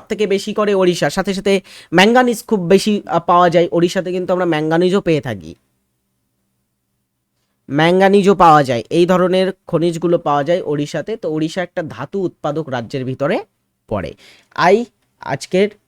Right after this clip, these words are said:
আমাদের এই that's it ক্লাস, আহ, পঁচিশটি প্রশ্ন ছিল, ইম্পর্টেন্ট প্রশ্ন। ক্লাসটি ভালো লাগলে অবশ্যই সকলে কমেন্ট করে জানাবে।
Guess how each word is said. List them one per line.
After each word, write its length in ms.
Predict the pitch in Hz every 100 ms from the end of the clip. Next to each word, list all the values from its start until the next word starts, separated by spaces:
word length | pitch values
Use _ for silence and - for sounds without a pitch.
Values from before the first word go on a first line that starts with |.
| _ _ -
আমাদের 360 | 127 131 135 - _
এই 260 | 170 202 170
that's 320 | 147 - 165
it 140 | 180 - -
ক্লাস, 520 | 139 135 180 - - - _ -
আহ, 200 | 113 120 -
পঁচিশটি 840 | 143 196 208 - - _ - 156
প্রশ্ন 420 | 143 156 - 180
ছিল, 280 | - 190 190
ইম্পর্টেন্ট 600 | 131 139 151 156 180 170
প্রশ্ন। 380 | 180 170 220 320
ক্লাসটি 400 | - 120 - 120
ভালো 220 | 120 139
লাগলে 240 | 139 131
অবশ্যই 340 | 120 151 - 220
সকলে 300 | 214 202 196
কমেন্ট 300 | 190 190 190
করে 160 | 190
জানাবে। 340 | 180 180 180